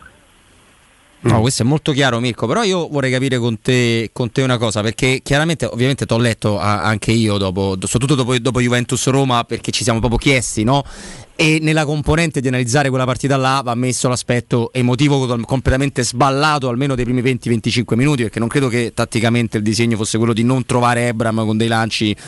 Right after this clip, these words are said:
Speaker 1: solamente, eh, sballati, ecco, perdonami la, la ripetizione. Ma quando è che la Roma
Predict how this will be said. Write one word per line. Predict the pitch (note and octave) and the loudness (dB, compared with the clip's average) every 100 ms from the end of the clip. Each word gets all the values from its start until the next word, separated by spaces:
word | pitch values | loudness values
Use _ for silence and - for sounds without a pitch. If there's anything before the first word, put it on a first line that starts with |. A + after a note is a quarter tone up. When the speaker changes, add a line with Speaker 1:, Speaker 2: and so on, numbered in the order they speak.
| - C#3 - | -16 -14 -4
Speaker 1:
solamente, | - C3 C3 B2 - - | 0 2 2 0 -2 -8
eh, | - B2+ | -2 -2
sballati, | G#2+ C3+ C3+ C3 G#2+ G#2 | 0 0 2 0 0 -2
ecco, | G#2 - | -2 -2
perdonami | G#2+ G#2 B2 A2+ | -2 0 0 0
la, | G#2+ G#2 - - - - | 0 0 -4 -10 -10 0
la | C#3 | 2
ripetizione. | C#3 B2+ C3 B2 - A#2+ G2 F#2+ - - - | 2 2 -2 -2 -2 0 -2 -4 -8 -10 -2
Ma | C3+ E3+ - | 2 2 2
quando | G3 B3+ C4 A3+ | 0 0 0 -2
è | G3 C3+ - | -2 -4 -4
che | C#3 | -2
la | C#3 C3+ | 0 0
Roma | D#3 D#3+ C#3+ C3+ | 0 0 0 -2